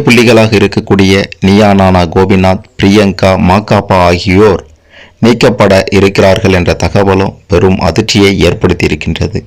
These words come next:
விஜய் தொலைக்காட்சியில பல்வேறு விதமான நிகழ்ச்சிகள் ஒளிபரப்பப்பட்டு கொண்டிருக்கின்றதுன்னு உங்களுக்கு நல்லாவே தெரியும். குறிப்பா கலக்க போவது யாரு, அது இது எது, சூப்பர் சிங்கர், குக் வித் கோமாளி,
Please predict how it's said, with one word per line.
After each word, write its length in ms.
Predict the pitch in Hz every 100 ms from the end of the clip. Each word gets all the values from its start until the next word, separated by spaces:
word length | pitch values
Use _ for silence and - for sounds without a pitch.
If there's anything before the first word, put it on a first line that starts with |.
| _ _ _ - - - _ 110
விஜய் 280 | 104 135 123
தொலைக்காட்சியில 680 | 110 117 113 104 113 104 98 - -
பல்வேறு 420 | - 113 127 127 113
விதமான 340 | - 101 98 98 90
நிகழ்ச்சிகள் 520 | 107 104 101 95 98 82 - 87
ஒளிபரப்பப்பட்டு 760 | 110 113 98 92 90 92 - 87
கொண்டிருக்கின்றதுன்னு 840 | 90 87 - 87 85 87 98 95
உங்களுக்கு 380 | 87 87 82 87 80
நல்லாவே 340 | 87 98 98 95 -
தெரியும். 360 | - 92 78 - _ _ - - - -
குறிப்பா 360 | 101 107 - 110 113 -
கலக்க 280 | 87 104 110 113
போவது 300 | 98 95 87 90
யாரு, 260 | 87 87 95 - -
அது 220 | 92 95 123 117 95
இது 180 | 92 107 110 113 95
எது, 200 | 87 110 104 - -
சூப்பர் 380 | - 131 131 -
சிங்கர், 420 | - 104 101 110 - -
குக் 220 | 123 113 131
வித் 200 | 113 -
கோமாளி, 480 | 98 95 98 98 95